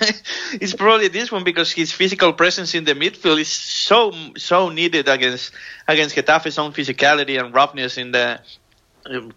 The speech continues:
really in, in all three lines of the, uh, of their team. So I didn't see it coming, and, you know, Zidane in the end decided to go with Modric, Isco, and, and, and Kroos all playing and trying to control the tempo of the game, but it obviously didn't work very well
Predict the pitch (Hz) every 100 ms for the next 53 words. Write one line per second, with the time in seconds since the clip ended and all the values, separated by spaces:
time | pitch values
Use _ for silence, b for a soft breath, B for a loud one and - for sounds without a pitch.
0 | - 143 123 98 104 117 262 165 123 123
1 | 123 131 - 139 156 143 - 151 139 131
2 | 127 123 117 117 113 - 131 123 87 117
3 | 113 113 - 120 117 - 120 113 B B
4 | B B 135 156 247 208 - 202 175 202
5 | 269 208 165 165 151 151 151 143 170 196
6 | - 170 170 185 180 175 - 170 160 160
7 | 175 165 - 160 170 165 147 156 156 156
8 | 147 - 135 139 139 156 165 160 147 165
9 | - - 143 139 131 131 - 135 135 131
10 | 131 151 160 151 156 147 139 - 147 151
11 | 143 135 127 - 139 139 139 135 123 -
12 | 135 127 143 143 147 131 123 127 151 139
13 | 127 135 135 135 135 127 123 123 117 127
14 | 123 123 113 117 135 120